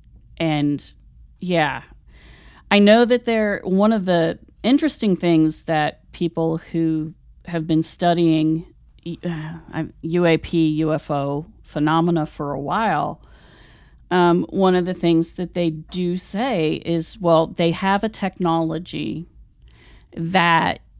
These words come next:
makes them able to do, to manipulate material reality. And it could be a technology. I, I'm not saying it's not, I,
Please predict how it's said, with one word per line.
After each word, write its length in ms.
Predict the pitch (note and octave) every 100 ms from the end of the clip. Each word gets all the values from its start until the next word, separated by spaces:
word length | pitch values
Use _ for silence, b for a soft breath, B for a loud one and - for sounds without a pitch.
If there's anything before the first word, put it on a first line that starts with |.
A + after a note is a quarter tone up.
| - _ _ - -
makes 640 | F3+ F3+ F3+ F#3 - - - - - _ -
them 400 | E3 F3 E3 D#3+ -
able 460 | E3+ E3 E3+ E3
to 240 | - - E3+
do, 800 | D#3+ - E3+ F3 F3 E3+ E3+ E3+ _ - _ - - _ - -
to 120 | G3
manipulate 840 | G3 F#3+ G#3 G3+ G#3 F3+ E3+ -
material 600 | E3 D3+ - E3 D#3+ D3+
reality. 680 | E3 D#3 D3 C#3 B2 - - - -
And 180 | D#3+ D#3+ - - - - - - - - - _ - - - - _ -
it 100 | B3+
could 160 | - F#4
be 120 | A#3+
a 40 | E3
technology. 840 | - C3+ D#3 C3 C3+ C3+ - - -
I, 140 | F#3 G#3+
I'm 400 | F#3+ A3 A3 G#3+
not 240 | G#3 G3+ -
saying 280 | - F#3+ F3
it's 200 | D3+ G#3
not, 320 | G3 E3 - - -
I, 200 | D3